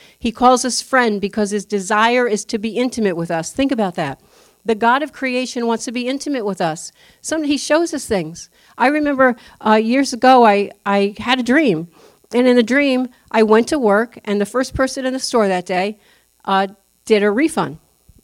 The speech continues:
And then another person came in, and they did a refund. It's strange. I mean, I know it's crazy. But then I didn't think anything of it. You know, dreams are dreams, whatever. I get to work that day.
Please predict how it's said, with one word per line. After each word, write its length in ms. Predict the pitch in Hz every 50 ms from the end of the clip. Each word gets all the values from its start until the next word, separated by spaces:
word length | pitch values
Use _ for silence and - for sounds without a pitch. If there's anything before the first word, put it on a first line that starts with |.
| _ _
And 340 | - 202 196 185 190 190 175
then 320 | 165 196 190 196 214 220 214
another 360 | 202 180 180 185 185 196 196
person 320 | - 208 196 190 214 202
came 240 | 190 - 196 190 202
in, 180 | 208 254 285 277
and 160 | 320 240 247
they 140 | 254 302 359
did 180 | 349 285 202 175
a 40 |
refund. 420 | 170 156 170 - - 156 147 147 170 _ _ _ _ _
It's 180 | - 254 - -
strange. 360 | - 349 330 277 226 220 233
I 40 | 220
mean, 180 | 226 226 226
I 100 | 226 233
know 60 | 247
it's 120 | 247 233 -
crazy. 440 | - 254 247 226 180 180 190 202 - _ _ - - - - - _
But 140 | - 247
then 320 | 240 254 247 240 247 240 240 - _ _
I 100 | - 233
didn't 120 | 254 254 240
think 160 | 240 226 214
anything 380 | 214 208 202 190 - 190 175 175
of 120 | 170 190
it. 80 | 240 240
You 80 | 226
know, 120 | 202 196 190
dreams 320 | 170 180 175 170 180 170
are 80 | 196 180
dreams, 360 | - 160 156 175 208 208 -
whatever. 400 | 175 156 160 156 175 202 220 220 220
I 100 | - 208
get 180 | 202 220 240 240
to 80 | - 254
work 200 | 233 233 254 247
that 160 | - 269 277
day. 280 | - 302 320 339 339